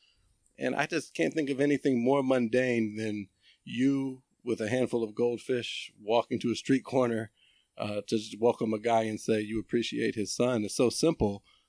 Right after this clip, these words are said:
but in doing so, you've stated where you stand in Christ. You know, I pastor a, a Baptist church, a Bible-believing church.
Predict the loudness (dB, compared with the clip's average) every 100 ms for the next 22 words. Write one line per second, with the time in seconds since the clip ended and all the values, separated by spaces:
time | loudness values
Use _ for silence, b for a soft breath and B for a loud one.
0 | b -2 0 2 4 4 4 2 2 2
1 | 2 -2 -4 -6 2 6 6 6 2 2
2 | -2 -2 -2 -6 -2 -2 -2 -8 -10 -6
3 | -2 0 2 2 0 -8 -8 -14 _ _
4 | _ _ -18 -2 0 0 -4 -2 0 0
5 | -2 -8 -8 -2 2 2 0 -2 -6 -6
6 | -2 0 0 -2 -10